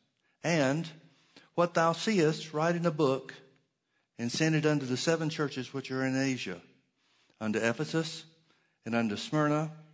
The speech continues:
and unto Pergamos, and unto Thyatira, and unto Sardis, and unto Philadelphia, and unto Laodicea.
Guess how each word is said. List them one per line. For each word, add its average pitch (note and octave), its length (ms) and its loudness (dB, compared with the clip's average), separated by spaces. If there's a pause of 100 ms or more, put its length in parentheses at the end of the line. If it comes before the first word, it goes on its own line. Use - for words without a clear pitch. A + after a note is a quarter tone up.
(520)
and A2+ 100 -2
unto A#2 220 0
Pergamos, D3+ 720 0 (600)
and A#2+ 120 -2
unto B2 180 2
Thyatira, D3+ 960 0 (600)
and B2 120 0
unto A#2 140 0
Sardis, D#3+ 640 0 (260)
and B2 80 -6
unto B2 200 -2
Philadelphia, D3 720 0 (680)
and A#2+ 140 0
unto B2+ 260 2
Laodicea. B2 880 -2